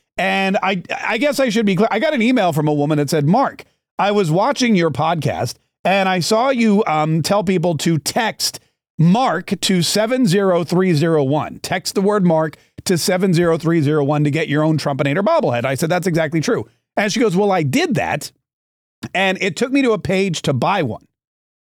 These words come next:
And I said, "Right. If you text Mark to seven zero three zero one, it'll take you to a page where you can purchase your own Trumpinator and have it mailed it to, mailed to you." And she goes,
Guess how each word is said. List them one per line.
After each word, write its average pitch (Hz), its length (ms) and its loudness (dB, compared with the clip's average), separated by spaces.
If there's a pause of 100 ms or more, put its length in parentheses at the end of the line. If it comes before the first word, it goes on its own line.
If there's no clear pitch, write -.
And 165 80 0
I 180 120 0
said, 165 180 0
"Right. 196 440 0 (340)
If 175 140 0
you 185 100 2
text - 420 -2
Mark 208 600 0
to 180 200 0
seven 196 360 0
zero 175 280 2
three 170 260 0
zero 156 260 2
one, 156 300 0 (280)
it'll 190 220 0
take 214 240 0
you 226 80 0
to 208 160 2
a 165 120 -2
page 165 380 0
where 180 80 2
you 175 120 0
can 180 140 -2
purchase 165 400 -2
your 160 140 2
own 156 160 0
Trumpinator 135 580 0 (320)
and 160 140 -2
have 175 160 -2
it 175 60 0
mailed 208 280 0
it 131 120 -2
to, - 160 -6
mailed 214 280 0
to 156 80 0
you." 143 120 2
And 151 100 -2
she 214 80 0
goes, 190 180 0